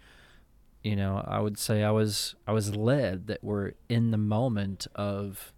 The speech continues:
helpful communication, proclamation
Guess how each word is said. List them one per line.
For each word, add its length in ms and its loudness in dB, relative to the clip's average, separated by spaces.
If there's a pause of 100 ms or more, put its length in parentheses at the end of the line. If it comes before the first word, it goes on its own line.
(140)
helpful 640 -2
communication, 1040 -2 (480)
proclamation 1120 0